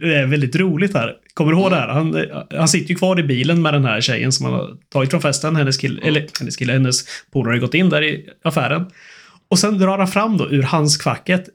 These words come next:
Speaker 1: Och nu vill jag bara tillägga här, jag är inte den som vet exakt hur stor en, eh,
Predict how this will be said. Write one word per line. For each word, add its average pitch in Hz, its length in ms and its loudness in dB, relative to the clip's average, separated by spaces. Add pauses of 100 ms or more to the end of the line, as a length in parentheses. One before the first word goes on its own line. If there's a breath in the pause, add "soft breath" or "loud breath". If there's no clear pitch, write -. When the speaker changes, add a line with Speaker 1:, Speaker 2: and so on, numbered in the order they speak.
Speaker 1:
Och 185 140 4 (100)
nu 185 200 4
vill 185 100 4
jag 180 80 2
bara 160 120 0
tillägga 151 360 0
här, 135 160 0 (280 loud breath)
jag 190 380 2
är 190 40 2
inte 185 220 0
den 127 280 0
som 143 180 2
vet 131 200 0
exakt - 500 -2
hur 175 40 2
stor 123 380 -2
en, 131 280 2
eh, 131 280 2